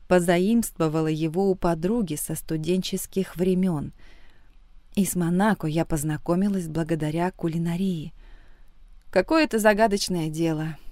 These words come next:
обмен рецептами». Рейко также тихо ответила. «Но где рецепт индейки взяла Монако?» «Думаю, у мадам». «После такого разгрома, что она учинила?»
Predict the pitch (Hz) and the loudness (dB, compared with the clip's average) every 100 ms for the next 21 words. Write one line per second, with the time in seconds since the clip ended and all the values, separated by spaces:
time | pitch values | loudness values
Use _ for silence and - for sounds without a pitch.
0 | - 151 147 160 165 156 - 147 - 156 | -8 -6 -2 0 0 -2 -4 -6 -8 -10
1 | - 170 - - - - - - - - | -10 -14 -18 -20 -20 -20 -20 -20 -20 -20
2 | - - - - - 208 262 247 233 220 | -20 -20 -20 -8 0 2 2 2 2 2
3 | - 208 190 185 - 180 - 180 170 151 | 4 2 2 0 0 -2 0 0 -2 -4
4 | 151 - 147 143 151 - - - - - | -6 -6 -8 -8 -12 -16 -18 -20 -20 -20
5 | - - - - 277 311 285 233 302 269 | -20 -20 -20 -2 4 6 6 4 4 4
6 | 262 - 262 - - 240 220 294 370 - | 2 4 2 2 0 4 4 6 4 2
7 | 165 156 - - - - 214 240 320 320 | -6 -8 -12 -20 -20 -6 0 4 4 6
8 | 330 349 302 - 156 - - - - - | 6 4 2 0 -12 -14 -20 -20 -20 -20
9 | - - - - 165 160 160 165 - 165 | -20 -20 -10 -4 0 2 4 4 2 0
10 | 165 151 151 139 147 - - - - - | 0 0 -4 -6 -10 -18 -20 -20 -20 -20
11 | - - - - - - - 254 226 226 | -20 -20 -20 -20 -20 -2 2 4 2 2
12 | 214 214 311 302 208 175 190 214 269 - | 2 4 4 4 4 2 2 2 0 -2
13 | 180 180 202 208 - 175 190 302 | 0 2 0 0 -2 0 0 0